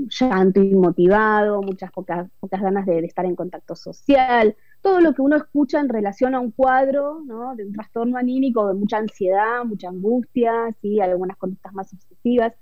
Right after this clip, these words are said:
En, en los hombres la manifestación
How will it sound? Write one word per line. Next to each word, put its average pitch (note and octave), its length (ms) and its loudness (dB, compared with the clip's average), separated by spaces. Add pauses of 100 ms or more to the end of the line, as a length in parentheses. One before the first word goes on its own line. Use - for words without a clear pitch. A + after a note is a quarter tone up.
(960)
En, B3 240 2
en C4 140 4
los C#4 140 4
hombres D#4+ 240 6
la C4+ 80 4
manifestación A#3 760 -2